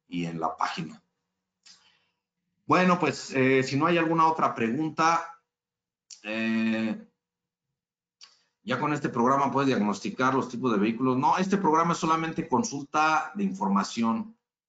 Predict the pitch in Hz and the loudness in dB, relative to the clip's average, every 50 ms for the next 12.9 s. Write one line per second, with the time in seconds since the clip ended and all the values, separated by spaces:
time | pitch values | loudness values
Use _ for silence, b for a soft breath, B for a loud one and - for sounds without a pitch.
0 | _ _ - 90 92 98 - - - 123 127 123 120 110 107 107 113 117 113 104 | _ _ -14 -14 -12 -12 -12 -6 -4 -2 0 0 0 0 0 0 0 0 0 -2
1 | 98 90 90 95 101 98 98 95 95 95 123 127 135 131 - - 127 127 123 123 | -2 -2 0 2 2 2 2 2 0 -2 -6 -6 -6 -4 -2 -2 -2 -2 -2 -2
2 | 107 98 95 - 101 95 98 - 139 139 139 131 117 101 98 95 98 92 92 92 | -2 -2 -2 -4 -4 -4 -4 -6 -6 -4 -2 -2 0 0 -2 -2 -4 -4 -4 -6
3 | 92 - - 123 131 127 - - 95 92 92 98 101 98 - 98 98 95 - 95 | -6 -6 -4 -4 -6 -6 -6 -6 -4 -4 -2 -2 -4 -4 -6 -8 -8 -8 -10 -14
4 | - - - - - - - - 151 - - - _ _ _ _ _ _ _ _ | -18 -20 -18 -10 -8 -4 -4 -2 -4 -4 -8 -14 _ _ _ _ _ _ _ _
5 | _ _ _ _ _ _ - 143 147 156 156 156 156 156 151 143 139 135 143 165 | _ _ _ _ _ _ -2 2 4 4 4 6 4 4 4 2 0 0 2 4
6 | 185 196 196 190 208 202 190 - 190 190 202 214 208 - - - _ _ - 127 | 4 4 4 4 2 0 2 4 4 4 6 4 4 0 -4 -10 _ _ -20 -12
7 | 117 117 117 117 - 127 127 135 151 160 165 165 165 160 170 180 196 196 190 - | -10 -8 -6 -2 0 0 0 0 0 -2 -2 -2 0 2 2 2 2 0 -2 -2
8 | - 117 113 113 113 113 113 113 113 113 107 - - - 147 147 151 139 139 147 | -2 0 2 2 2 2 0 0 0 0 -2 -4 -6 -4 -4 -2 -2 -2 -2 -2
9 | 151 147 - - - - 131 135 139 139 139 131 - - 196 208 202 190 175 156 | -2 -2 -2 -4 -6 -4 -2 -2 -2 -2 -4 -4 -2 -2 0 0 0 0 -2 -4
10 | 135 - - - - _ _ - 120 117 117 113 123 139 156 147 160 160 147 156 | -6 -8 -10 -16 -18 _ _ 0 2 4 4 4 4 2 0 0 0 2 4 4
11 | 165 165 160 - - - - - 120 120 120 107 110 113 117 117 113 107 101 90 | 4 4 2 -2 -8 -18 -14 -12 -10 -8 -6 -4 -2 -2 -2 -2 -2 -4 -6 -6
12 | 87 - _ _ 85 82 82 95 104 - - 113 113 127 127 123 - | -8 -12 _ _ -20 -20 -18 -18 -18 -18 -18 -6 -2 -2 -2 -2 -4